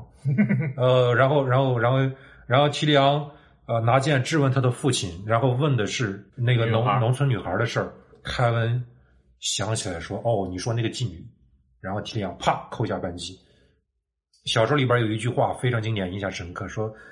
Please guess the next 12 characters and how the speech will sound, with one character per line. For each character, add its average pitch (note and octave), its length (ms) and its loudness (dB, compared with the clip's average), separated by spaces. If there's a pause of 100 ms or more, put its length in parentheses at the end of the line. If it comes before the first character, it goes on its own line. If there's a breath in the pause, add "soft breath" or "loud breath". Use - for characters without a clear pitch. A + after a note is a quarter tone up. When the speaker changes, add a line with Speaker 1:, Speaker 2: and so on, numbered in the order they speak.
(200 loud breath)
Speaker 2:
“大 C#3 140 6
家 C3 160 4
都 D#3+ 200 0
说 D3+ 460 0 (840)
泰 C#3 280 4
温 B2+ 240 2
能 A2+ 140 0
够 A#2+ 100 0
拉 A2+ 160 0
出 A#2+ 100 -4
金 A2 240 -4
子。” F#2+ 220 -12